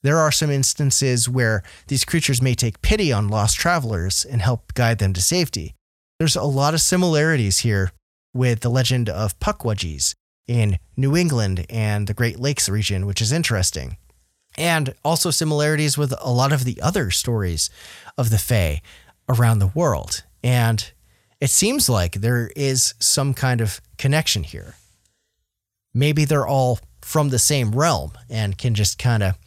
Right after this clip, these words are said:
pass over into our realm at will.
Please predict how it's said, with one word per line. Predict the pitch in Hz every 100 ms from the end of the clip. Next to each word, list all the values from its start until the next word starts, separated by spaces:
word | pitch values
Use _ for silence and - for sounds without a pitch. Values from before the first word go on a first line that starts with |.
| -
pass | - 131 113 - - - - - -
over | 131 117 113
into | 92 110 -
our | 143 170
realm | 139 101 90 101 98 -
at | 139 104
will. | 151 120 - -